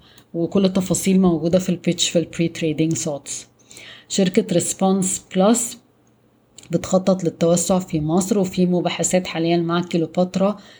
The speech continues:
للتعاون على المستوى التشغيلي أو الخدمي. وريسبونس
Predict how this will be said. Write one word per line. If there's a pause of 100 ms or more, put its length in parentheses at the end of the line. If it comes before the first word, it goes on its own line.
للتعاون
على
المستوى
التشغيلي
أو
الخدمي.
وريسبونس